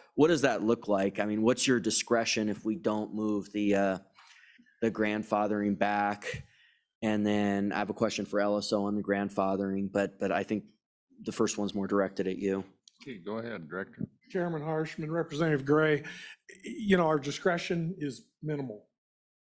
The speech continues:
Speaker 3: So, you know, as far as that goes, when an application comes in, sixty-day clock starts once the application is completed.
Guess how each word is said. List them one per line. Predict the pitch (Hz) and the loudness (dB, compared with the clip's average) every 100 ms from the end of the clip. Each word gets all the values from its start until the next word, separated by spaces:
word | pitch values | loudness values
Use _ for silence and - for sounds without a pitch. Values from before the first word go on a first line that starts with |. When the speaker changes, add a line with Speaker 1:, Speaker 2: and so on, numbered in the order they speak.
| _ _ | _ _
Speaker 3:
So, | - 151 123 117 - 180 - _ - | -8 -4 -4 -6 -10 -16 -16 _ -12
you | 143 | -8
know, | |
as | 117 | -8
far | - 131 | -6 -6
as | 123 | -2
that | 135 135 | -2 0
goes, | 131 120 117 - - - - - | 0 -2 -4 -6 -12 -20 -8 0
when | 160 | 4
an | 151 | 4
application | 165 175 180 190 175 196 | 2 0 2 4 4 4
comes | 160 202 185 165 | 4 4 6 4
in, | 143 143 139 _ _ - - - | 4 2 -2 _ _ -20 -16 -2
sixty-day | - 151 - 160 147 147 | 0 0 -2 0 2 2
clock | 147 147 135 - | 2 0 0 -2
starts | - 139 131 131 - - _ _ _ _ _ _ _ _ | -6 -4 -4 -6 -18 -18 _ _ _ _ _ _ _ _
once | 147 127 139 135 - - | -10 -4 -4 -4 -10 -4
the | 143 | -4
application | 131 - - 135 120 - 120 | -4 -6 -4 -4 -4 -8 -10
is | 113 - | -10 -12
completed. | - 117 - 131 117 110 | -14 -14 -10 -10 -8 -10